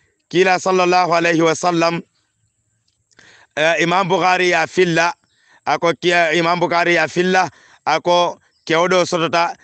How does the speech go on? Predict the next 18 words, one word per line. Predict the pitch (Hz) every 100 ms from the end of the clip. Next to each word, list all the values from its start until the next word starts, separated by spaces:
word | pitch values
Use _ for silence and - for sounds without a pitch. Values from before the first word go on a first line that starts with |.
| _ -
e | 143
ka | 170 175
meye | 170 165 165 156 - _
Rafa'at | 131 151 165 180 170 175
bun | 160 170
Rafi'u. | 160 180 180 170 165 165 - _ _ _
Ha, | 131 151 147 - -
Rafa'at | 160 202 214 208
bun | 185 180
Rafi'u. | 165 180 - 139 139 - _ _ _
Ako, | 143 160 185 196 196 _ _ _ _
lundo | 123 175 208 196
sotota, | 185 180 170 175 - _
kala | 165 185 180
ko, | 175 165 180 - _ _ -
"Kunna | 226 220 190 180
yawman | 180 170 165 180 - _ _
nusalla." | 127 156 147 185 185 170 175 185 160